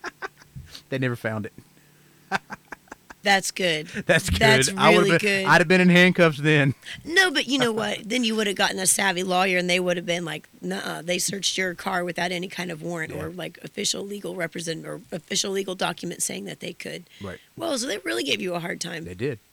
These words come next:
Speaker 2: But you were lucky.
Speaker 1: Yeah. So now my wife likes to work for sheriff's office. I don't get stopped as much. If I do, I just drop her name. <laughs>
Speaker 2: Be like, "You know who I'm married to, don't you?" Uh-huh.
Speaker 1: She,
Speaker 2: Uh-huh.
Speaker 1: now, she gets out of more speeding tickets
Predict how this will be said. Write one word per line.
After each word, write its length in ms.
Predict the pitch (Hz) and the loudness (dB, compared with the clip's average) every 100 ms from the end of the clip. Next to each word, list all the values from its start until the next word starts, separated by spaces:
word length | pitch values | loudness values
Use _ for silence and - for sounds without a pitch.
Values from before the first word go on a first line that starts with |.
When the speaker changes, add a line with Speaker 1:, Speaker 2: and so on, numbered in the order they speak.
| - | -12
Speaker 2:
But 80 | |
you 100 | 240 | -10
were 100 | 247 | -8
lucky. 520 | - 240 - - 190 _ | -10 -10 -12 -16 -20 _
Speaker 1:
Yeah. 160 | 107 85 _ _ _ _ _ _ | -16 -16 _ _ _ _ _ _
So 160 | - 117 | -6 -2
now 240 | 123 175 | 2 4
my 140 | 165 139 | 4 2
wife 340 | 131 135 135 | 0 0 -2
likes 140 | 127 120 | -8 -8
to 60 | |
work 120 | 123 | -8
for 60 | 120 | -6
sheriff's 340 | - 123 131 | -6 -4 -4
office. 340 | 120 113 113 - - - - _ | -4 -4 -6 -12 -16 -20 -20 _
I 100 | 120 | -4
don't 120 | 123 | -4
get 160 | 90 - | -6 -14
stopped 320 | 110 101 - | -10 -10 -8
as 80 | 120 | -8
much. 200 | 113 - | -8 -8
If 80 | |
I 40 | 104 | -10
do, 220 | 98 104 | -6 -6
I 60 | 101 | -8
just 200 | 95 - _ _ _ _ _ _ - | -10 -16 _ _ _ _ _ _ -8
drop 220 | 107 95 | -8 -6
her 60 | |
name. 200 | 92 95 98 _ | -10 -10 -14 _
<laughs> 140 | - | -4
Speaker 2:
Be 60 | 147 123 151 - 208 | -2 0 0 0 0
like, 180 | 208 196 | -2 -2
"You 120 | 247 | -4
know 220 | 254 285 | -2 -2
who 40 | |
I'm 160 | 233 196 | -2 -4
married 280 | 202 226 185 | -2 -2 -4
to, 260 | 180 190 180 _ - | -4 -6 -10 _ -6
don't 240 | 180 185 | -4 -2
you?" 200 | 190 180 196 | -2 -2 -2
Uh-huh. 320 | - - 165 | -8 -6 -2
Speaker 1:
She, 400 | 165 262 302 214 | 0 2 0 -2
Speaker 2:
Uh-huh. 80 | 170 | -4
Speaker 1:
now, 280 | 180 185 156 | -2 -4 -2
she 260 | - 226 | -4 -4
gets 240 | 247 214 - | -4 -6 -4
out 220 | 156 147 | -4 -4
of 60 | 127 | -4
more 460 | 127 139 156 175 | -2 -2 0 -2
speeding 360 | 160 151 147 135 | -4 -6 -4 -4
tickets 520 | 117 101 110 - - | -6 -8 -12 -14 -18